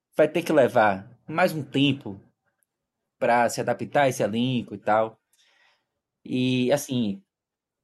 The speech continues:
é claro que seria muito mais cômodo pro Bahia tre-, trocar o treinador agora pra qualquer time. Mas quando, quando o Bahia escolheu ali,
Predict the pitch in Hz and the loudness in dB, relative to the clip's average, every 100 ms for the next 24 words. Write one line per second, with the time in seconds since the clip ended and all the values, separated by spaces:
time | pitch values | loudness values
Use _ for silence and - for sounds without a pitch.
0 | _ _ - 127 131 147 160 - 139 98 | _ _ -10 -6 2 4 4 0 -4 -4
1 | _ - 131 117 131 127 139 - 135 113 | _ -4 0 2 2 0 -4 -8 -6 -4
2 | 123 - - 113 113 98 92 - _ _ | -4 -6 -4 -2 0 -2 -4 -12 _ _
3 | _ _ _ _ _ _ _ _ _ _ | _ _ _ _ _ _ _ _ _ _
4 | _ - 107 104 98 98 107 - - - | _ -6 2 4 4 2 -2 -4 -6 -6
5 | - - 131 131 107 98 95 92 92 95 | -4 0 0 2 0 2 2 0 -2 -4
6 | - _ - - - 160 143 104 95 95 | -12 _ -12 -10 -6 -6 -4 -2 -2 -4
7 | - _ _ _ _ _ _ _ _ _ | -12 _ _ _ _ _ _ _ _ _
8 | _ _ _ _ - 101 117 117 127 139 | _ _ _ _ -14 -4 0 2 2 2
9 | 135 127 107 95 - - - - - _ | 2 0 -4 -6 -10 -10 -12 -14 -18 _
10 | _ _ _ _ _ _ _ _ _ _ | _ _ _ _ _ _ _ _ _ _
11 | - 123 127 123 101 127 120 127 101 - | -8 -6 -4 -6 -8 -6 -4 -4 -6 -8
12 | _ _ - 120 117 131 156 - 131 98 | _ _ -8 2 2 2 0 -2 -2 0
13 | 113 104 95 95 - | 0 0 0 -4 -6